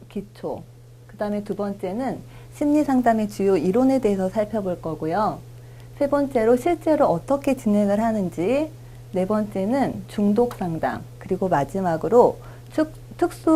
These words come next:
문제별 상담 내용, 유형에 대해서 저희가 같이 이 시간 살펴보도록 하겠습니다. 그렇다면, 예, 상담의 기초에 대해서 저희가 이제 이야기를 나눠볼 텐데요.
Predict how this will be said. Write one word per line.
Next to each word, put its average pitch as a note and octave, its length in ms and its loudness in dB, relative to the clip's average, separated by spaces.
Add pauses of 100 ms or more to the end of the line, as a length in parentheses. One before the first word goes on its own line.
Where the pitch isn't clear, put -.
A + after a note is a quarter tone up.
문제별 G#3+ 640 4
상담 C4+ 460 0
내용, E3+ 260 2
유형에 G3+ 400 2
대해서 F3+ 300 2
저희가 E3+ 320 0
같이 F#3 600 0
이 - 20 -2
시간 F3 300 -2
살펴보도록 A#3+ 640 2
하겠습니다. F#3 720 -2 (1800)
그렇다면, B3 760 2 (240)
예, F#3 420 -2 (840)
상담의 D#4+ 500 2
기초에 C#4 420 2
대해서 G#3 500 4
저희가 F3 360 0
이제 E3+ 200 -4
이야기를 F#3+ 420 0
나눠볼 E3+ 440 -2
텐데요. D#3+ 560 -2